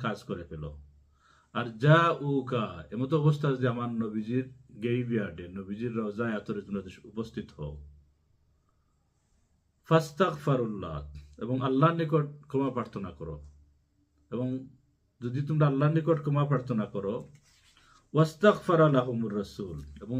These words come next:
তোমার, তোমাদের পক্ষে যদি আমার নবী আমার কাছে সুপারিশ করেন, অথবা তোমরা যদি আমার নবীর সু-, এ, সুপা-, সুপারিশ ধরে যে আমার কাছে মাফি চাও, লা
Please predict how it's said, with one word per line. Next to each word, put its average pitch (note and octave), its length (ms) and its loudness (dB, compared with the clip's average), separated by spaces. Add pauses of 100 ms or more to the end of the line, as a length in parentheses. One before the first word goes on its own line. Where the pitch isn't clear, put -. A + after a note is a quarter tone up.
(120)
তোমার, D3 220 4 (520)
তোমাদের D3+ 360 6 (100)
পক্ষে D#3 320 -2
যদি C#3+ 140 0
আমার B2 260 0
নবী A#2 300 0 (120)
আমার A2+ 200 -4
কাছে A2 240 -10
সুপারিশ G#2+ 460 -6
করেন, D2+ 200 -10 (880)
অথবা C#3 260 2
তোমরা E3+ 260 2
যদি E3+ 180 0
আমার D3+ 160 4 (100)
নবীর C3 320 2
সু-, C3 380 -6
এ, A2+ 80 -2 (160)
সুপা-, B2 640 -2
সুপারিশ D3 340 0 (100)
ধরে B2+ 180 0
যে A2+ 120 -2
আমার A#2 180 -4
কাছে A2+ 160 -8
মাফি F2+ 300 -8
চাও, D#2+ 260 -12 (1080)
লা D#3+ 120 8